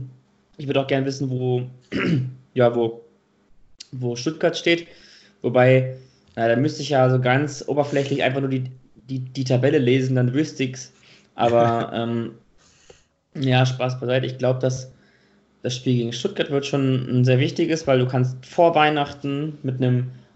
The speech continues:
Speaker 1: Heimsieg gegen den V F B Stuttgart, den Aufstiegsfavoriten schlechthin, ähm,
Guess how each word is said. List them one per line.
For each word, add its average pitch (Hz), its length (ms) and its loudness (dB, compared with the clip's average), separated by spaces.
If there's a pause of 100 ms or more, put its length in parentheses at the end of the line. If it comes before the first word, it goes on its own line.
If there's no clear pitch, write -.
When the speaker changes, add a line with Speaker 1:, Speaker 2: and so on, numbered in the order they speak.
Speaker 1:
Heimsieg 160 460 2
gegen 147 180 0
den 143 120 0
V 139 260 2
F - 60 -8
B 139 40 -2
Stuttgart, 131 360 0
den 127 100 2
Aufstiegsfavoriten 135 840 0
schlechthin, 147 760 2 (540)
ähm, 127 500 2